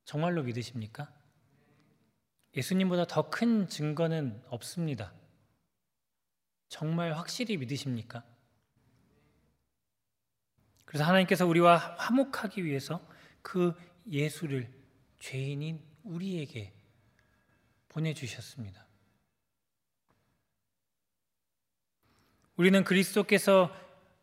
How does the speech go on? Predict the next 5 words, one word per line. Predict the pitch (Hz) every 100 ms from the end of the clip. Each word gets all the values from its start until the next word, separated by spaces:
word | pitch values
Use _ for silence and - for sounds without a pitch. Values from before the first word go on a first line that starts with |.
| _ _ _ -
우리의 | 180 202 202
죄를 | - 180 185 170 123 - - _ _ _
자신이 | - 165 - 180 175
대신 | - 160 190 170
지시고 | 160 - 139 135